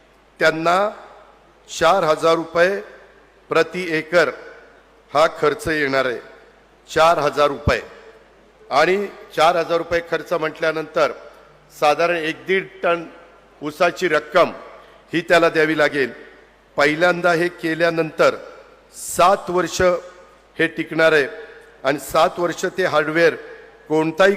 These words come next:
खर्च तुम्हाला करावा लागणार नाही. सात वर्षानंतर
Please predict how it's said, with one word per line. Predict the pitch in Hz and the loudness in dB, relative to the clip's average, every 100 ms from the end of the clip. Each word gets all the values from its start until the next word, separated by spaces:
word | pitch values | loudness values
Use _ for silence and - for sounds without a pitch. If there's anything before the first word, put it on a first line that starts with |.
| 196 | 0
खर्च | 170 156 | -2 0
तुम्हाला | 175 160 160 160 | -6 -2 0 0
करावा | 160 151 156 | 0 2 2
लागणार | 151 143 151 147 | 2 0 0 0
नाही. | 143 131 - - - - _ - - | -2 -4 -6 -18 -20 -20 _ -18 -2
सात | 165 190 190 | 0 2 0
वर्षानंतर | 156 156 156 214 196 185 156 160 | 0 0 0 -2 0 -2 -2 -4